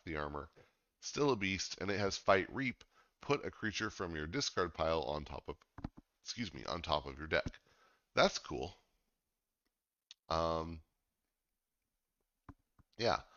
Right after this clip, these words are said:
<laughs> I like the old Patty quote, "The last time I hooked it, I only wished it had gotten away." Um, but yeah, it's a, it's a cool creature, cool effect. Put a creature from your discard pile on top of your deck.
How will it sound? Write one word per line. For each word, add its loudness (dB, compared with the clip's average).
<laughs> -2
I 2
like 2
the -10
old -4
Patty 4
quote, 0
"The 2
last 8
time 2
I -2
hooked -8
it, -2
I 2
only -4
wished -2
it -4
had -8
gotten -4
away." -10
Um, 4
but 2
yeah, 10
it's -2
a, 2
it's -4
a -2
cool -8
creature, -12
cool -4
effect. -12
Put -8
a -8
creature -10
from -14
your -10
discard -8
pile -2
on -6
top -10
of -14
your -8
deck. -4